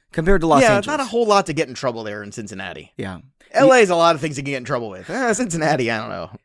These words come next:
Speaker 1: Puig's another one of these guys, like I was mentioning with Hill, that the expert community is significantly higher on him. They've got him all the way up at number sixty-three, right around Patrick Corbin, Eddie Rosario, Nelson Cruz,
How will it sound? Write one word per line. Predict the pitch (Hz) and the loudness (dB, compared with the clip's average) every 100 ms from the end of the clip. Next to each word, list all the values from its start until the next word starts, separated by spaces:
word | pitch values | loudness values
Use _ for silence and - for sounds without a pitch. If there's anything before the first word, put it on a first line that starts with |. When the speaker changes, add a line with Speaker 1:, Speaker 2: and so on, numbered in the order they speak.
| _ | _
Speaker 1:
Puig's | 208 262 - | 2 2 -2
another | 202 185 | -6 -4
one | 175 165 | -4 -4
of | 143 | -6
these | 120 | -6
guys, | 127 135 156 127 | -6 -4 -4 -4
like | 117 | -6
I | 127 | -6
was | 120 | -4
mentioning | 120 - 123 | -6 -6 -8
with | 104 | -8
Hill, | - 131 113 101 _ _ _ | -6 -4 -4 -8 _ _ _
that | 127 120 | -10 -6
the | 127 | -4
expert | 156 - 147 143 | -6 -6 -10 -10
community | - 131 131 123 | -8 -6 -4 -4
is | 117 | -6
significantly | - 113 117 147 139 135 110 | -6 -8 -6 -6 -6 -10 -8
higher | 104 131 123 | -4 -2 -2
on | 95 85 | -4 -10
him. | 92 _ _ | -16 _ _
They've | 135 143 | -6 0
got | 170 | 2
him | 160 | 4
all | 160 | 2
the | |
way | 160 | 2
up | 160 | 0
at | - | 0
number | 143 131 | 0 -2
sixty-three, | 120 151 - 143 - 131 135 | -6 -10 -8 -10 -8 -4 -2
right | 131 117 | 0 0
around | 117 110 | -2 -2
Patrick | - 123 131 - | -2 -2 -4 -14
Corbin, | - 139 135 135 131 - _ _ - | -10 -6 -4 -2 -4 -8 _ _ -8
Eddie | 131 135 | -2 0
Rosario, | 127 107 120 127 131 127 | 0 0 2 2 2 0
Nelson | 123 120 131 110 | 0 -2 -2 -6
Cruz, | 101 - 139 139 135 131 | -10 -4 0 0 -2 -4